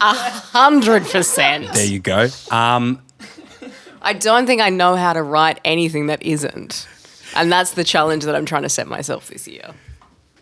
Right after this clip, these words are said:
Speaker 2: Do you find your musical influences are that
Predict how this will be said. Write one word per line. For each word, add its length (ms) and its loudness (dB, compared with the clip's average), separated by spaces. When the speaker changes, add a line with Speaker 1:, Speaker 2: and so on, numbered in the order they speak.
Speaker 2:
Do 120 0
you 240 4
find 600 0
your 520 0
musical 680 -4
influences 1000 -4
are 140 -8
that 440 -2